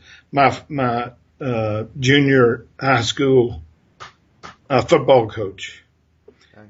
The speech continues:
Speaker 1: And, you know, I, when I was you talk about being unstuck. You know, when I was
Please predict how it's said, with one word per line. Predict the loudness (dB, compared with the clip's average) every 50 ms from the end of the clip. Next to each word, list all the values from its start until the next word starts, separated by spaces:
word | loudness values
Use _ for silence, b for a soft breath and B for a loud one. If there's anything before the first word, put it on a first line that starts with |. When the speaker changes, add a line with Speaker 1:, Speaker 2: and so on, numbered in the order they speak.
| _ 0
Speaker 1:
And, | 2 2 4 4 2 0 -2 -6 _ _ _ _ _ -4
you | 0 0 2
know, | 4
I, | 4 2 2 2
when | 2 4
I | 4 4 4
was | 4 2 0 0 -4 -8 -16 -18 _ _ _ _ _ _ _ _ _ _ _ _
you | -4
talk | -2 0
about | 2 2 0 0
being | 0 -2 -2 -2 -2
unstuck. | -4 -4 -6 -8 -10 -8 -4 -2 0 0 0 0 -2 -8 -14 -20 -20 -16
You | -10 -8
know, | -6 -4
when | -2 0
I | 0 2 2
was | 0 -2 -4 -8